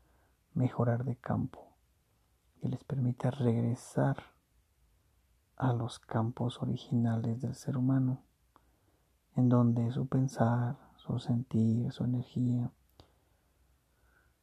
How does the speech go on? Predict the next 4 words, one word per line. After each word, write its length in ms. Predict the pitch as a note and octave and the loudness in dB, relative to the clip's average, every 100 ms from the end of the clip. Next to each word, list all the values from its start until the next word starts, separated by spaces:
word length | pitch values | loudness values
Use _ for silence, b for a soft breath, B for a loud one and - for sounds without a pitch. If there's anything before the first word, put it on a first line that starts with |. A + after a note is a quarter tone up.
| b _ _ _ | b _ _ _
sus 360 | - - C#3 - | -16 -6 -4 -2
capacidades 960 | - - B2+ - C3 B2+ B2 B2+ B2 D3 | -4 0 -2 0 2 4 4 2 0 -6
están 680 | - - A#2+ A#2+ A#2+ B2+ B B B B B | -6 0 4 4 4 0 B B B B B
funcionando 800 | - B2 B2 - A#2 A#2 A#2 A#2 | -4 0 0 0 0 2 2 2